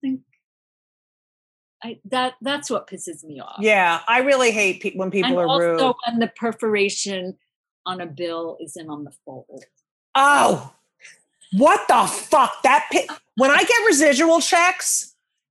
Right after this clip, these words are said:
Speaker 2: and I, and
Speaker 1: Yes.
Speaker 2: it's like,
Speaker 1: Yes.
Speaker 2: and I'm like, "Really?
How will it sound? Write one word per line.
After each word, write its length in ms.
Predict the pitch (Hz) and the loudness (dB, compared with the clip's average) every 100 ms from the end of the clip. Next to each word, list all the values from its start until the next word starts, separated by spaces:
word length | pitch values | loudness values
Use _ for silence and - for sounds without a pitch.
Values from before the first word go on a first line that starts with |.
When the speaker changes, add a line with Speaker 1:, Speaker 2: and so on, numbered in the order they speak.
| - | 0
Speaker 2:
and 180 | 262 254 | 2 4
I, 120 | 247 | 2
and 140 | 247 - | 2 0
Speaker 1:
Yes. 260 | 247 269 233 | 2 2 0
Speaker 2:
it's 120 | - | 2
like, 560 | 262 254 247 247 - _ _ _ - | 4 4 4 0 -8 _ _ _ -2
Speaker 1:
Yes. 420 | 254 208 - - 262 | 0 2 -2 -2 0
Speaker 2:
and 140 | 269 | 2
I'm 140 | 277 | 4
like, 240 | 285 277 277 | 4 2 0
"Really? 640 | 302 453 571 587 587 571 | 2 4 6 6 6 4